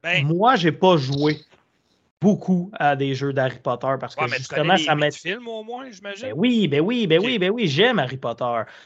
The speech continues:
Speaker 2: justement, mais c'est de voir l'univers super beau comme ça graphiquement et le fait de pas jouer les personnages d'Harry Potter. Moi, c'est ça qui m'intéressait pas tant. J'avais pas le goût de revivre l'histoire
Speaker 1: Ben,
Speaker 2: avec les vieux jeux.
Speaker 1: écoute, je comprends ce que tu veux dire. C'est comme, mettons, euh, il y en a beaucoup, mettons, qui, tu sais, ils,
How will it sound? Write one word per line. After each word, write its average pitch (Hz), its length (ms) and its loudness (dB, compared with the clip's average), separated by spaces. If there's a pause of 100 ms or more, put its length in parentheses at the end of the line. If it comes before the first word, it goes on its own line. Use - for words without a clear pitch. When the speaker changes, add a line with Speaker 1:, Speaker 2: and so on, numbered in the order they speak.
(100)
Speaker 2:
justement, 143 640 2
mais 131 120 -2
c'est 147 160 -4
de 135 40 -6
voir 165 200 6
l'univers 160 600 2
super 165 380 0
beau 180 100 -2
comme 175 200 -6
ça 196 140 -4
graphiquement 160 580 -4
et 175 140 0
le 165 140 2
fait 196 340 -4 (480)
de 143 100 0
pas 170 300 2
jouer 147 420 2
les 156 120 0
personnages 151 460 -2
d'Harry 123 200 -6
Potter. 135 300 -2
Moi, 190 120 -2
c'est 196 120 -10
ça 220 120 -8
qui 208 120 -10
m'intéressait 135 500 -6
pas 175 200 -8
tant. 180 280 -2
J'avais 135 240 -2
pas 220 280 -4
le 196 80 -4
goût 160 220 -2
de 139 100 0
revivre 123 600 -2
l'histoire 151 420 -2
Speaker 1:
Ben, 180 80 2
Speaker 2:
avec 160 120 2
les 113 100 -8 (140)
vieux 120 160 -4
jeux. 175 80 6
Speaker 1:
écoute, 262 200 0 (460)
je - 120 -10
comprends 220 340 0
ce - 60 -12
que 220 60 -10
tu - 120 -12
veux 180 60 -10
dire. 226 140 -12
C'est 175 120 -10
comme, 269 240 -6
mettons, 233 380 -8
euh, 147 180 -8
il 151 60 -6
y 143 40 0
en 147 60 -4
a 185 80 -4
beaucoup, 160 340 -12
mettons, 202 300 -6
qui, 139 340 -14
tu 202 100 -2
sais, 220 120 -8
ils, 139 160 -14